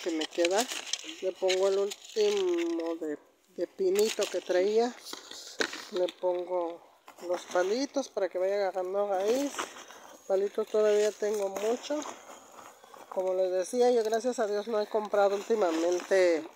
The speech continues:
de este palito porque yo ten-, tenía un árbol en mi calle y hace un año se cayó porque ya estaba muy viejo.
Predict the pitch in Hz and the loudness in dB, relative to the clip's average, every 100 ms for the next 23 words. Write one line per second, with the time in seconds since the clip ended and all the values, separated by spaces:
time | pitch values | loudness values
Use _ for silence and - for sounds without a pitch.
0 | - - _ _ _ _ 170 180 180 190 | -20 -20 _ _ _ _ -4 -2 0 -2
1 | - 214 - 202 185 208 - 285 254 - | -4 -8 -4 -2 0 -2 2 2 2 0
2 | 233 185 202 196 - 196 190 190 190 175 | -2 2 2 4 2 0 0 -4 -6 -8
3 | 208 220 269 285 277 247 233 247 208 185 | -6 -2 0 0 0 0 0 -2 -2 -4
4 | 175 - 190 208 254 320 - - - - | -8 -2 -2 4 4 2 -4 -12 -10 -10
5 | - - - - - - 196 214 320 269 | -14 -16 -18 -20 -16 0 4 4 4 6
6 | 254 254 262 262 214 190 180 196 202 240 | 6 8 6 4 2 0 0 0 -2 -4
7 | 208 190 - 202 202 208 214 208 208 214 | -2 -2 2 4 4 4 4 4 4 4
8 | 233 | 0